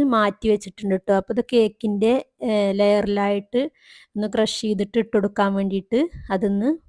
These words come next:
കുറച്ച് മാറ്റി വെച്ചിട്ടുണ്ട്. അമ്പത് ഗ്രാം, രണ്ടും അമ്പത് ഗ്രാമോളം വേണം. ഇനിയിപ്പോ ഇതെല്ലാം കൂടി വേറൊരു പാത്രത്തിലേക്ക് ഇട്ട് അത് കാൽ കപ്പ് വെള്ളം കൂടി ചേർത്ത് കൊടുത്തിട്ട്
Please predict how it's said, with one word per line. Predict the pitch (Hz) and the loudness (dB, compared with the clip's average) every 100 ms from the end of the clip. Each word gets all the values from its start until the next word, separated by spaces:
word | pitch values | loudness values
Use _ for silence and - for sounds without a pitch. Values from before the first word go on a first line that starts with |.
| _ _ 269 | _ _ -10
കുറച്ച് | 214 214 220 - | -4 -4 -4 -4
മാറ്റി | 233 208 196 208 | -2 -2 -2 -2
വെച്ചിട്ടുണ്ട്. | 196 190 180 185 175 226 294 _ _ _ _ - | -2 -4 -10 -8 -4 -4 -4 _ _ _ _ -10
അമ്പത് | 208 214 208 220 | -6 -2 -2 -2
ഗ്രാം, | 208 202 196 196 330 - - 247 | -2 -2 -2 0 -2 -4 -8 0
രണ്ടും | 226 220 214 277 - | 2 2 2 0 2
അമ്പത് | 240 208 226 | 2 4 2
ഗ്രാമോളം | 220 214 196 185 180 190 | 2 0 0 -2 -4 -6
വേണം. | 185 190 - - - | -8 -10 -14 -14 -2
ഇനിയിപ്പോ | 254 269 294 | 0 4 4
ഇതെല്ലാം | 254 262 240 226 | 6 6 6 4
കൂടി | 226 226 | 4 6
വേറൊരു | 233 220 208 202 | 6 6 2 0
പാത്രത്തിലേക്ക് | 233 214 214 208 - 196 196 - | 0 0 -2 -10 -6 -4 -4 -6
ഇട്ട് | 202 - 208 | -10 -2 0
അത് | 202 190 277 - _ _ _ - | 0 0 -2 -2 _ _ _ 2
കാൽ | 220 226 233 | 4 4 2
കപ്പ് | 233 214 - 226 311 - | 0 -2 0 0 0 0
വെള്ളം | 226 208 196 190 | 2 2 2 0
കൂടി | 196 | -2
ചേർത്ത് | 208 233 196 - | -2 -2 -2 -4
കൊടുത്തിട്ട് | 185 - 196 - | -8 -6 -10 -4